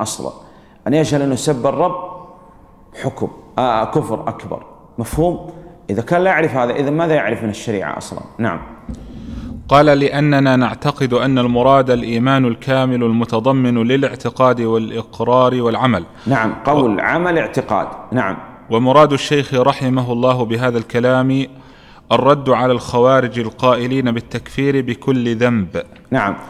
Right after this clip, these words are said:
Speaker 1: هو يريد، يقول، يرد على من يكفر، خوارج ومن وافقهم، نعم، يكفر بالجملة كما نسمع ونرى في هذه الأيام، نعم.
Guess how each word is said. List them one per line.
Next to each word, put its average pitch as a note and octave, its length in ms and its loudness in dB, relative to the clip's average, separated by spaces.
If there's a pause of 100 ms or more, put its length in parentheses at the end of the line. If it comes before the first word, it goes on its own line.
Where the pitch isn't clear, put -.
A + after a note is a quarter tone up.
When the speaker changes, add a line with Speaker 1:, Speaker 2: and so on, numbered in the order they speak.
(340)
Speaker 1:
هو D#3+ 180 2
يريد، D#3 540 0
يقول، C#3+ 400 0
يرد C3 300 0 (280)
على B2+ 240 -2
من B2 180 -2
يكفر، A2 560 -6 (360)
خوارج E3 560 0
ومن B2+ 220 -2
وافقهم، G#2 560 -4 (680)
نعم، F#2 260 -2 (500)
يكفر D#3 440 -2
بالجملة A2+ 540 0 (720)
كما C#3 240 0
نسمع G#2+ 400 -2
ونرى A2 320 0
في A2+ 140 -2
هذه G2+ 280 -2
الأيام، F2+ 400 -6 (140)
نعم. F#2+ 240 -2